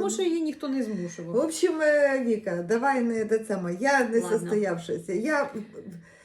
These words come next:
Speaker 1: все своє життя була в спорті. Це була гімнастика, потім я гімнастику покинула, потім я займалася танцями, я займалася,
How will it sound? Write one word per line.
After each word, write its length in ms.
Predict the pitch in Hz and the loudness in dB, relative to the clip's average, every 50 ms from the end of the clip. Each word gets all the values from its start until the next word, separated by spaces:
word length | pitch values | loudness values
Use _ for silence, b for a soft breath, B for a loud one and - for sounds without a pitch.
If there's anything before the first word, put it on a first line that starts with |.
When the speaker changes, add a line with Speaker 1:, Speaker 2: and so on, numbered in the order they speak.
| B B B | B B B
Speaker 1:
все 300 | - - - 320 294 285 | -8 -4 0 2 2 2
своє 340 | 285 - 220 220 220 196 190 | 2 4 4 6 6 6 4
життя 400 | 170 202 220 214 - - 427 427 | 2 0 -2 0 2 2 2 2
була 220 | 302 220 220 240 262 | 4 2 2 2 2
в 60 | 247 | -2
спорті. 540 | - - - 196 170 151 - - - - - - | -6 -10 -4 -4 -4 -4 -4 -10 -16 -14 -6 -4
Це 120 | 349 370 | -4 -2
була 200 | 330 349 330 311 | 0 0 0 0
гімнастика, 760 | 311 285 285 269 269 277 277 277 285 - - 262 247 247 247 | 0 0 -4 -6 -2 0 0 0 -2 -4 -8 -8 -4 -4 -4
потім 380 | 240 240 262 277 277 285 254 254 | -4 -4 -8 -8 -6 -4 -4 -2
я 120 | 269 285 | -2 -2
гімнастику 580 | 277 233 233 247 269 277 269 277 247 - 254 247 | -2 -2 -4 -4 -4 -6 -8 -10 -8 -8 -8 -6
покинула, 600 | - 254 254 - 247 254 240 240 240 240 240 226 | -4 -6 -4 -2 -2 0 0 0 0 0 0 -2
потім 340 | 233 - 254 247 294 254 226 | -4 -6 -8 -6 -8 -6 -4
я 160 | 254 262 262 | -4 -4 -2
займалася 640 | 220 254 254 247 247 254 254 247 247 247 - 254 254 | 2 2 2 2 2 0 0 0 -2 -2 -4 -6 -6
танцями, 640 | - 240 233 233 233 233 226 - 240 233 233 233 | -4 -2 -2 0 0 -2 -2 -2 -4 -2 0 0
я 160 | 240 240 240 240 | 0 0 0 0
займалася, 720 | - 247 240 233 240 247 247 240 240 240 - 254 233 | 0 0 0 0 0 0 0 0 -2 -2 -2 -6 -6